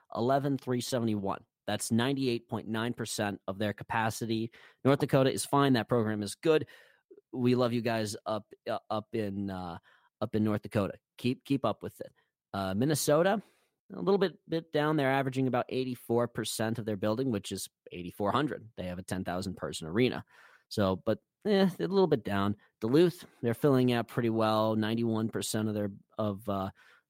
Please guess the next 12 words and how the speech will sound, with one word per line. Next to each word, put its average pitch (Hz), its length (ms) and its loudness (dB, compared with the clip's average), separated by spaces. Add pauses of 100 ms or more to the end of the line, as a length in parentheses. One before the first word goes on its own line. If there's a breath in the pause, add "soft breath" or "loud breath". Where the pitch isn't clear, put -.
their 104 140 -4
fan, 107 360 0
uh, 107 100 0
their 104 200 2
building 104 340 0
is 101 140 -2
full 101 200 -2
every 98 180 -2
single 101 320 0
night. 98 340 -2 (400 soft breath)
Penn 160 180 4
State, 139 400 2